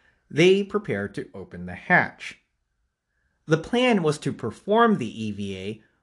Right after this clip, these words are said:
while the spacecraft passed within direct communications range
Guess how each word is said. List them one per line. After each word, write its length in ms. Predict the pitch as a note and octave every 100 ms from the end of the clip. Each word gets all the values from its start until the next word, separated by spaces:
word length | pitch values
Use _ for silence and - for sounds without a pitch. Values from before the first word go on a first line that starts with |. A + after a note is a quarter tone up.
| -
while 160 | B2
the 140 | A#2 G#2+
spacecraft 920 | - - G3 A#3 - A#2 G2 - -
passed 440 | - B2+ B2+ -
within 400 | A#2+ A#2+ A#2+ G#2+
direct 680 | - G#2 G2 B2+ F#3 - _
communications 840 | F3+ F3 F3+ F3 G3+ A3 F3+ B2
range 400 | G#2 G2 G2+ G2+